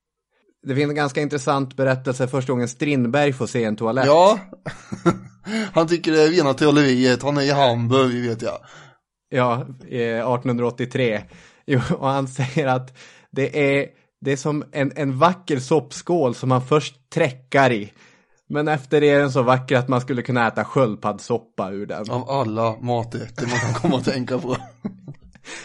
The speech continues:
Speaker 1: Alltså, varje gång Strindberg pratar om mat så blir det ju roligt, liksom. Först ska han ha julgädda och sen ska han äta sköldpaddsoppa ur en toalett.
Speaker 2: Ja, och sen ska han göra kattguld. Han dyker
Speaker 1: Ja.
Speaker 2: in lite här var.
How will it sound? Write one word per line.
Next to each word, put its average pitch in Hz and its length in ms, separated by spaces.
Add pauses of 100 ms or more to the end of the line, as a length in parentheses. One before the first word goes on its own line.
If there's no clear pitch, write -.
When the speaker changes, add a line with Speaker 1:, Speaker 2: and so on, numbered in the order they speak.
(240)
Speaker 1:
Alltså, 147 160
varje 165 280
gång 175 180
Strindberg 139 480
pratar 131 280
om 117 160
mat 139 380
så 123 140
blir 117 160
det 113 60
ju 113 140
roligt, 127 580
liksom. 117 340
Först 175 300
ska - 120
han 170 120
ha 156 60
julgädda 127 720
och 110 80
sen 131 160
ska 135 140
han 131 100
äta 120 140
sköldpaddsoppa 117 920
ur 107 100
en 101 120
toalett. 107 680
Speaker 2:
Ja, 123 280 (160)
och 123 80
sen 127 140
ska 117 140
han 120 120
göra 117 120
kattguld. 113 640 (640)
Han 143 200
dyker 170 320
Speaker 1:
Ja. 214 160
Speaker 2:
in 190 60
lite 180 140
här 135 180
var. 120 320